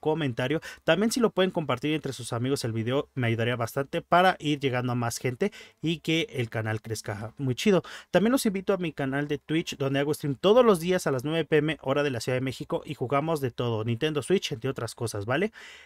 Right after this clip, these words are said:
Eh, cu-, déjenme en los comentarios qué otro video quieren, sobre qué consola, alguna consola retro como las que están viendo aquí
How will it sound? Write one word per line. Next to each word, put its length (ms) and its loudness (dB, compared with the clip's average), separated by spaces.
Eh, 460 4
cu-, 120 10
déjenme 280 6
en 60 4
los 100 0
comentarios 560 0
qué 120 -2
otro 200 0
video 280 0
quieren, 720 0
sobre 280 -2
qué 160 -12
consola, 640 4
alguna 340 2
consola 460 2
retro 240 0
como 180 -2
las 160 -2
que 80 -6
están 340 -2
viendo 260 2
aquí 480 -2